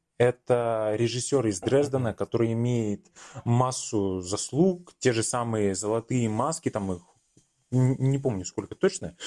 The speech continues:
не буду врать. Вот, и у него был сначала мастер-класс пять дней,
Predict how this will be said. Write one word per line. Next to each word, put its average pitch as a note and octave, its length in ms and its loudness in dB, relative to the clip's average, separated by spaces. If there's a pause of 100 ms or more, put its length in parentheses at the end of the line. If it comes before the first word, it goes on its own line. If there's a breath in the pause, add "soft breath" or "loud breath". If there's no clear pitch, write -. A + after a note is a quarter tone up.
(220 loud breath)
не G#2 100 2
буду G2 220 0
врать. C#3 300 -2 (680 loud breath)
Вот, B2 420 2
и C3+ 320 2
у C#3+ 160 0
него D3 460 2
был D#3 560 2 (600)
сначала C#3+ 380 0
мастер-класс C3+ 560 -2
пять D3 160 -2
дней, A2 340 2